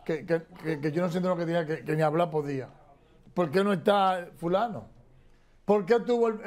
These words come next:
el, la Fuerza del Pueblo que poner a, a, a Julio Romero? Porque boicoteó las negociaciones. Y luego, ahora que faltaba, cuando ya están presos, después que lo barrieron en febrero, entonces él, él viene a llantar.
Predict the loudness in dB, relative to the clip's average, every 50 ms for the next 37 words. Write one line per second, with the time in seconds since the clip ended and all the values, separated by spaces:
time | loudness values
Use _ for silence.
0 | -6 -6 -4 -2 0 0 0 0 -2 -2 -2 -2 -2 0 0 0 0 0 -2 -2
1 | -2 -2 -4 -4 -2 0 0 0 0 0 -2 -2 -4 -2 -2 -2 -2 -4 -8 -12
2 | -20 -20 -20 -20 -20 -20 -20 _ -6 -2 0 0 2 2 2 0 0 -2 -2 0
3 | 0 0 0 0 -2 -6 -10 -14 _ _ _ _ _ -20 -20 -20 -20 -20 -18 -14
4 | -14 -14 -14 -8 -2 -2 -2 -2 -2 -2 -4 -2 0 -2 -2 -2 -2 -2 -4 -2
5 | -2 -2 -2 -2 -2 -2 -2 -2 -2 -4 -4 -6 -4 -4 -4 -4 -4 -6 -10 -14
6 | -20 -20 _ _ _ _ _ -2 2 4 4 4 6 4 4 4 2 0 -2 -6
7 | -10 -16 _ _ _ _ _ _ _ _ _ _ _ 2 2 4 4 4 2 0
8 | 0 -2 -4 -4 -2 -2 -4 -4 -2 -2 0 0 0 0 -2 -2 -4 -6 -2 -2
9 | -2 -2 -2 -2 -2 -2 0 0 0 0 0 0 0 2 2 2 0 -2 -4 -8
10 | -10 -10 -12 -14 _ _ -20 -20 -20 -20 -20 -20 -20 _ _ _ _ _ _ -4
11 | -2 -2 0 0 0 0 2 2 2 2 2 2 2 2 2 2 2 0 0 -2
12 | -4 -4 -4 -2 -2 0 0 0 0 -2 -6 -12 -14 -18 _ _ -20 -20 _ _
13 | -6 -4 -2 -2 -2 -2 0 -2 -2 -2 -4 -6 -8 -6 -6 -6 -4 -4 -4 -4
14 | -6 -6 -6 -8 -12 -14 -14